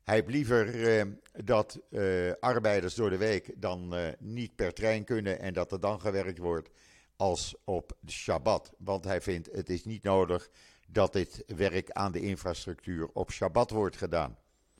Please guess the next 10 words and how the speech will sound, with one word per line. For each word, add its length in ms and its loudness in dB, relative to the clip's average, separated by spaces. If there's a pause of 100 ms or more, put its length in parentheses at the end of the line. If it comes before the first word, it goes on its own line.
(680)
Eh, 720 4
ja, 240 4
dit 180 0
soort 220 0
zaken 380 2
ga 140 0
je 100 0
dan 140 -2
krijgen. 640 0 (520)
Eh, 840 0